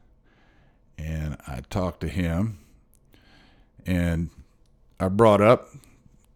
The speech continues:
this thing, this Ruby Ridge, and he'd never heard of it. And, and this is an example of,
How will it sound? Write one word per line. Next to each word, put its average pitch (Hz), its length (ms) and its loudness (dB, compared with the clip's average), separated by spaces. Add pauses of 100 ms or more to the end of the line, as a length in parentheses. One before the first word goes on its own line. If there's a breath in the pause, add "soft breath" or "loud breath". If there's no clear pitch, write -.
(380)
this 87 280 -4
thing, 95 360 0
this 82 220 -2
Ruby 92 340 0
Ridge, 98 460 2
and 78 100 -6
he'd 113 260 0
never 90 260 0
heard 113 260 6
of 78 140 2
it. - 160 0
And, 95 260 -6
and 127 160 -2
this 196 160 4
is 123 140 -2
an 98 80 0
example 85 560 -4
of, 78 420 -6